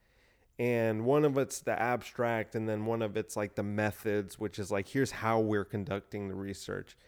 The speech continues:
One of 'em's the summary. There's two others. I don't remember. I, I don't know. The conclusion is just a summary. Whatever. There's two others. Whatever. Fuck you. But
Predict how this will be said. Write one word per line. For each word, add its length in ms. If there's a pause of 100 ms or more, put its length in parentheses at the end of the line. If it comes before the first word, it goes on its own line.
(260)
One 200
of 100
'em's 240
the 80
summary. 600 (280)
There's 220
two 260
others. 580 (240)
I 140
don't 180
remember. 640 (800)
I, 160
I 180
don't 240
know. 160 (680)
The 120
conclusion 720
is 140
just 220
a 40
summary. 440
Whatever. 440
There's 180
two 200
others. 280 (960)
Whatever. 380
Fuck 300
you. 200 (1300)
But 320